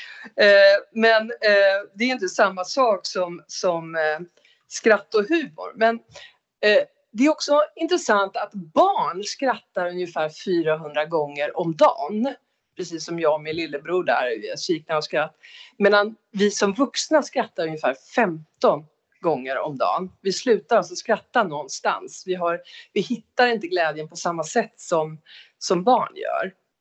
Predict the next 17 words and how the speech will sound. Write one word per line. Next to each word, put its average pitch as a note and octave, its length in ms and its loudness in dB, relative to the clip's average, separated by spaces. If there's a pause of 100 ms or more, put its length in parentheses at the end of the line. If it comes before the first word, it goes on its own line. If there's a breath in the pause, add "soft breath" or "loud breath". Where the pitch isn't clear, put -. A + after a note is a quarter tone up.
(480 loud breath)
Jag A#3+ 120 4
skulle D4 180 4
också D#4 220 0
med D#4 240 2
min A3+ 200 2
erfarenhet G3 560 0
vilja F#3 200 0
säga, E3 640 2
eftersom F#3 280 -6
jag F3+ 80 0
har E3+ 40 -8
spelat E3+ 460 -2
för F#3+ 80 -4
så F#3 160 -4
många F#3 240 0
olika F#3+ 340 -4
publikgrupper, A3 1080 0